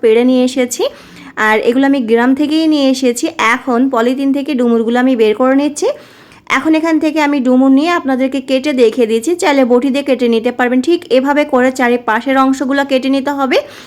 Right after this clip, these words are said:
মাঝখানে যে বিচি বিচিগুলো আছে সেগুলো ফেলে দিতে হবে। যদি এই ডুমুরটা কচি হয় তাহলে সম্পূর্ণটাই নিতে পারবেন, আর যদি একটু মনে করেন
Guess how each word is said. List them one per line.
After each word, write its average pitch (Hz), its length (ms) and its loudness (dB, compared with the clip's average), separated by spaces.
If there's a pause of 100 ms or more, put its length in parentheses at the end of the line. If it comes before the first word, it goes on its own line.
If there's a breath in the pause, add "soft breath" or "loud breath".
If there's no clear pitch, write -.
(180 loud breath)
মাঝখানে 302 440 0 (100)
যে 285 60 0 (120)
বিচি 262 280 -2
বিচিগুলো 269 420 -2 (100)
আছে 254 140 -2 (120)
সেগুলো 262 300 0 (100)
ফেলে 247 280 2
দিতে 226 200 -2 (100)
হবে। 220 240 2 (560 loud breath)
যদি 302 200 2 (180)
এই 269 100 4 (100)
ডুমুরটা 277 320 0 (100)
কচি 277 320 0
হয় 285 160 0 (100)
তাহলে 277 260 2 (160)
সম্পূর্ণটাই 262 680 0
নিতে 269 160 -2 (100)
পারবেন, 277 240 0 (220)
আর 226 80 0 (100)
যদি 262 180 2 (180)
একটু 262 180 -4 (100)
মনে 254 200 2
করেন 269 180 2